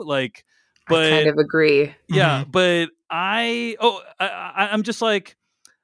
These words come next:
Speaker 1: I am, I, I'll say what I said when we've talked about this a week or two ago, which is that, uh, I remain impressed by the fact that this is a show that's willing to try radically different things every season, you
Speaker 3: Mm-hmm,
Speaker 1: know?
Speaker 3: mm-hmm.
Speaker 1: And in terms of,
Speaker 3: Yeah.
Speaker 1: like, sheer enjoyment and laughs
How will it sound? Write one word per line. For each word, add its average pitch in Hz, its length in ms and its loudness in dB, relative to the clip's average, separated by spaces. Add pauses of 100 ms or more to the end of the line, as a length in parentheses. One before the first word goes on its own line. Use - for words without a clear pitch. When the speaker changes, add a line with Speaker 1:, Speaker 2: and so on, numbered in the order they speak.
(420)
Speaker 1:
I 190 160 2
am, 196 560 2 (760)
I, 175 100 -2
I'll 175 140 0
say 262 200 0
what 254 160 2
I 196 60 0
said 170 280 0
when 139 140 -4
we've 135 300 -8
talked 139 220 -6
about 127 140 -4
this - 160 -10 (140)
a 110 80 -14
week 131 200 -4
or 120 60 -4
two 117 160 -4
ago, 110 200 -2
which 107 160 -4
is 104 100 -8
that, 104 360 -2 (840)
uh, 117 300 -8
I 139 200 -2
remain 147 440 0
impressed 190 420 -4
by 151 100 -4
the 139 100 -8
fact 143 260 -4
that 113 100 -14
this 143 160 -12
is 160 60 -10
a 156 60 -8
show 151 160 -2
that's 127 180 -6
willing 135 280 -2
to 120 60 -16
try 127 240 0
radically 113 440 -2
different 104 260 -10
things 92 160 -12
every 87 160 -20
season, - 320 -20
you 151 80 -4
Speaker 3:
Mm-hmm, 156 140 2
Speaker 1:
know? 139 260 -6
Speaker 3:
mm-hmm. 135 320 -6
Speaker 1:
And 170 140 0
in 180 80 -2
terms 277 220 2
of, 247 80 4
Speaker 3:
Yeah. - 20 -4
Speaker 1:
like, 214 180 2
sheer 214 380 2
enjoyment 165 840 0
and 170 160 -2
laughs 131 680 -6